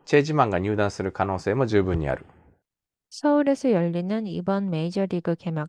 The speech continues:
Speaker 2: 전은 아시아 야구의 위상이 얼마나 높아졌는지를 알려주는 경기이기도 하다. 일본은 다저스의 오타니 쇼헤이와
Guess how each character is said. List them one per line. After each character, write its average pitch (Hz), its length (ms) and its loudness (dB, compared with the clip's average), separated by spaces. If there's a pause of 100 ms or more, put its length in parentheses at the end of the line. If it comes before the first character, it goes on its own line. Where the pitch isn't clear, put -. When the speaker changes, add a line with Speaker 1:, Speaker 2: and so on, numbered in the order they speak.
Speaker 2:
전 143 240 -4
은 185 240 0
아 - 80 -2
시 - 260 0
아 202 140 6
야 151 180 0
구 151 220 -2
의 214 160 2
위 170 160 0
상 170 200 -6
이 190 280 -4
얼 156 160 -2
마 202 160 0
나 220 100 -2
높 156 220 -6
아 180 80 -6
졌 170 160 -2
는 165 160 -4
지 151 160 -6
를 202 280 0
알 151 200 0
려 170 80 2
주 170 160 -6
는 196 160 -6
경 151 240 -6
기 190 180 -2
이 175 60 -2
기 - 140 -6
도 190 180 0
하 180 60 -4
다. 143 260 -2 (720)
일 202 160 4
본 233 240 0
은 233 200 -2
다 156 180 -4
저 170 180 -2
스 - 220 -6
의 214 180 2
오 185 160 0
타 - 240 -4
니 190 140 -4
쇼 180 260 -6
헤 160 220 -2
이 - 20 0
와 190 160 2